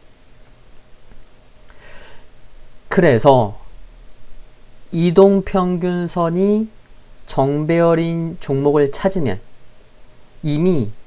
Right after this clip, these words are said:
주가가 좀 상승하고 있는 경우가 대부분이에요. 왜냐면 여기도 보세요. 여기도 보시면 주가가 이렇게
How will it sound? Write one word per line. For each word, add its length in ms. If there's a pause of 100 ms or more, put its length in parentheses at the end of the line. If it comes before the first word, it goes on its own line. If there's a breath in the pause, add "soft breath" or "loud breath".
(300)
주가가 840 (140)
좀 200
상승하고 1120
있는 360
경우가 440
대부분이에요. 800 (2250)
왜냐면 460
여기도 260
보세요. 460 (1300)
여기도 240
보시면 720
주가가 640 (1300)
이렇게 600